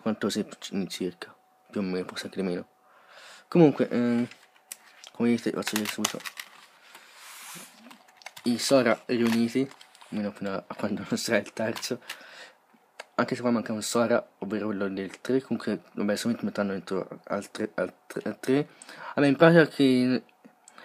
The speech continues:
intanto dentro la zero punto due c'è anche Sora, eh, Sora del terzo.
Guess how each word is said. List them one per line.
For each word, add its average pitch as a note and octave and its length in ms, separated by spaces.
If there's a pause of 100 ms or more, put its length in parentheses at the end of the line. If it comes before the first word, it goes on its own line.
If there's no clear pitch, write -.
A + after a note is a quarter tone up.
(180)
intanto D3 340
dentro B2+ 280
la A#2+ 80
zero A#2+ 120
punto B2 200
due B2 160
c'è A#2 180
anche G#2+ 220
Sora, A2 260
eh, - 1040
Sora B2+ 200
del A2+ 200
terzo. B2+ 500